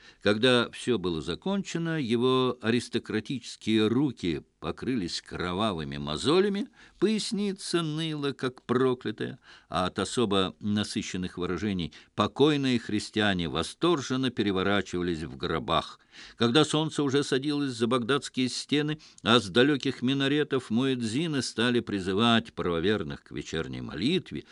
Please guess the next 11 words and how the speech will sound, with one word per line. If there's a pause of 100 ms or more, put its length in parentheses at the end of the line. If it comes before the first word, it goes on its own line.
(240)
Лев
Оболенский,
еле
волоча
ноги,
шатаясь, (380)
протискивался
в
узкую
калиточку
дома